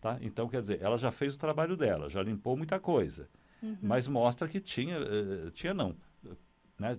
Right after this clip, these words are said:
Speaker 1: Eh, tinha ação constante de, de magia também, viu?
Speaker 2: Sim,
Speaker 1: Até era
Speaker 2: sim.
Speaker 1: uma guerra de magia.
Speaker 2: É. Uhum.
Speaker 1: Então, agora você tá fazendo o Obaluayê porque, na verdade, pra cortar esse lado,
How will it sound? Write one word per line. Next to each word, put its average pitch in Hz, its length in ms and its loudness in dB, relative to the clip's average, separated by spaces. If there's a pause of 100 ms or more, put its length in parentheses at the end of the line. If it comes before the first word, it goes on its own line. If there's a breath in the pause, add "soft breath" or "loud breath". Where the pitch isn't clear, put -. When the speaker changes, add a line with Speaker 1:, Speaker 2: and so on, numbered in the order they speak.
Speaker 1:
Eh, 92 300 -4
tinha 131 180 -2
ação 156 400 -2
constante 185 800 -2
de, 98 160 -2
de 95 140 -2
magia 101 540 0
também, 85 420 -4
viu? 107 260 -2
Speaker 2:
Sim, 190 280 -8
Speaker 1:
Até 98 160 -4
era 107 60 0
Speaker 2:
sim. 143 60 0
Speaker 1:
uma 185 80 2
guerra 110 360 0
de 85 80 -8
magia. 87 380 -6 (100)
Speaker 2:
É. 190 340 -4 (400 loud breath)
Uhum. 202 300 -4
Speaker 1:
Então, 170 440 0
agora 143 260 0
você 151 120 -10
tá 147 160 0
fazendo 120 260 0
o 120 80 6
Obaluayê 123 640 2
porque, 139 600 -4
na 123 260 2
verdade, 117 380 2
pra 139 120 0
cortar 160 440 0
esse 131 180 -2
lado, 117 540 4